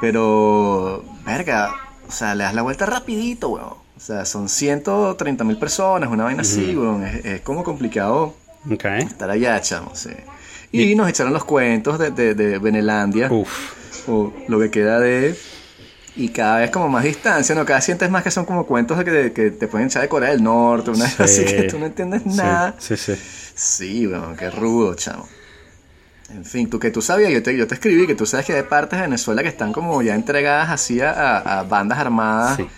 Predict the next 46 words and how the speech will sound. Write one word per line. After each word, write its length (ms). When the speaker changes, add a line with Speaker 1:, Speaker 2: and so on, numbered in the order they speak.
Speaker 1:
Este, 360
que 120
no 160
puedes, 320
que 100
si 100
los 140
autobuses 480
de, 100
de 200
turismo 360
no 120
van 160
por 100
ahí 360
y 20
<laughs> 0
tal, 340
porque 380
roban 260
a 60
todo 100
el 80
mundo. 140
Speaker 2:
Como 120
en 100
París. 420
Speaker 1:
Igualito 320
que 60
en 80
París, 380
sí, 100
aquí 160
pasa, 220
pasa 200
mucho, 280
sí, 140
sí, 220
que 80
no 120
puedes 140
agarrar 160
la 60
autopista, 500
¿no? 80
Speaker 2:
<laughs> 60